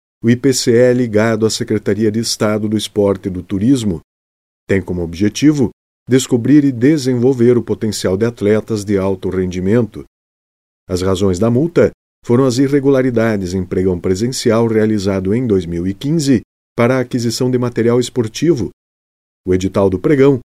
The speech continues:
descreveu as bolas de futebol a serem compradas exatamente conforme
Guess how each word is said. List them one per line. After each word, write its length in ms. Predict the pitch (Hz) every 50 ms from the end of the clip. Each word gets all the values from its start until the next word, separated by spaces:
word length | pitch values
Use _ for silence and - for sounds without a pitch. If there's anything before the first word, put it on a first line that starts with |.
| _ _ 107
descreveu 480 | 123 127 - - 127 123 123 139 139
as 80 | 131 113
bolas 380 | 104 113 123 123 123 117 104
de 80 | 113 113
futebol 520 | - - 120 - 127 104 104 113 113 107
a 40 | 98
serem 260 | 90 - 110 98 98
compradas 720 | 95 - 131 135 113 107 110 113 120 113 120 113 113 - - -
exatamente 960 | 123 117 113 101 101 110 143 160 151 - - 135 113 110 107 101 95 - 95
conforme 600 | 92 131 147 135 - - 117 123 127 127 113 92